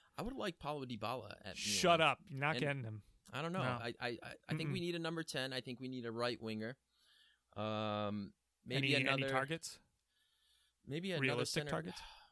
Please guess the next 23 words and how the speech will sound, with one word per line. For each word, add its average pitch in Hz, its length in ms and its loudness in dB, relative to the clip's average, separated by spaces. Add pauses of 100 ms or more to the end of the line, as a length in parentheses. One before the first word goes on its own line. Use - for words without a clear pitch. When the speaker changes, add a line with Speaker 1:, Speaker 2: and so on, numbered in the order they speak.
(200)
Speaker 1:
<sighs> - 540 -20
I 113 40 -10
can't 139 220 -8
even 110 140 -4
think 123 220 -4
of - 80 -12
any 107 260 -6 (520)
right 95 160 -8
now. 90 220 -8 (1120)
Speaker 2:
I - 80 2
Speaker 1:
My - 80 4
Speaker 2:
think 233 200 6
you 214 140 6
know 165 220 10
what 143 320 6
Juve 147 280 6
needs. 110 640 2
Speaker 1:
I'm 127 80 -2
so 156 220 0
happy 151 240 -2
with 131 180 -4
Alexis 117 460 -2
Salamakers. 110 480 -2